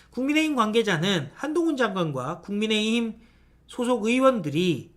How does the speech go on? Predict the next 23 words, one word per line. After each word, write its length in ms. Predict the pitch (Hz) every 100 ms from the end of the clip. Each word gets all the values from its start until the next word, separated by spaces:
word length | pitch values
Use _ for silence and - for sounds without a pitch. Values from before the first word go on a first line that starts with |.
| -
미래 320 | 160 214 254
정책과 580 | 196 185 - 180 123 117
현안을 460 | - 220 247 247 208
두고 260 | 175 180
자연스럽게 1120 | - 180 220 339 - 269 - - 123 196 - -
논의하는 500 | 170 180 196 175 160
과정에서 760 | - 165 175 135 190 202 - - - - -
공감대가 760 | 214 233 277 247 190 135 127
쌓여가게 640 | 139 - 214 233 220 190 180
될 180 | 160
것이다 600 | 165 156 - 175 131 - -
라고 220 | 180 262
얘기를 360 | 190 170 180 175
했는데요. 600 | 170 156 147 185 277 269 - - - -
한동훈 380 | 254 311 349 320
장관이 400 | 294 269 254 247
추진해온 600 | - - 262 247 247 196
이민청 460 | 196 240 254 233
설치는 680 | 214 208 - 151 196 185 120
세부 340 | - 247 302 302
내용이 540 | 247 202 175 143 180
올해 240 | - 190 220
안에 460 | 175 170 226 240